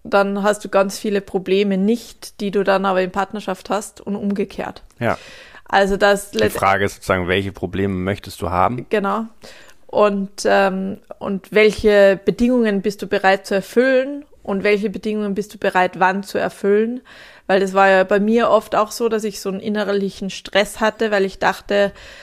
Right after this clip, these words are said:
Speaker 1: okay, ähm, im Zweifel wird man nur vierundvierzig und das ist eben bei mir jetzt noch sechs Jahre und das ist einfach nicht lange und was will ich in diesen sechs Jahren alles reinpressen?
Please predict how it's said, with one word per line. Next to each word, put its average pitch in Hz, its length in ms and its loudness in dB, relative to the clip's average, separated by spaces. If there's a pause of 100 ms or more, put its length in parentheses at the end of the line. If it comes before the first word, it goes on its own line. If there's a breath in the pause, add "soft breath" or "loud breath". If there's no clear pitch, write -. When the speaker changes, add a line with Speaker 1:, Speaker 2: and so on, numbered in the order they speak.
(200 loud breath)
Speaker 1:
okay, 214 500 4
ähm, 190 480 2
im 190 200 -8
Zweifel 196 480 0
wird 208 160 2
man 196 120 -2
nur 196 140 -4
vierundvierzig 226 1080 -2
und 196 200 -8
das 214 120 -4
ist 214 140 -8
eben 190 300 -2
bei 190 160 0
mir 196 160 -4
jetzt 185 240 -6
noch 185 320 -8 (420 loud breath)
sechs - 380 -2
Jahre 208 640 2
und 190 160 -6
das 202 100 -6
ist 233 80 -10
einfach 196 320 -4
nicht 214 260 -6
lange 208 540 0
und 190 160 -6
was 190 180 0
will 208 160 -2
ich 208 120 -8
in 196 80 -4
diesen 196 220 -6
sechs 190 280 -8
Jahren 190 260 2
alles 190 360 -4
reinpressen? 214 960 -4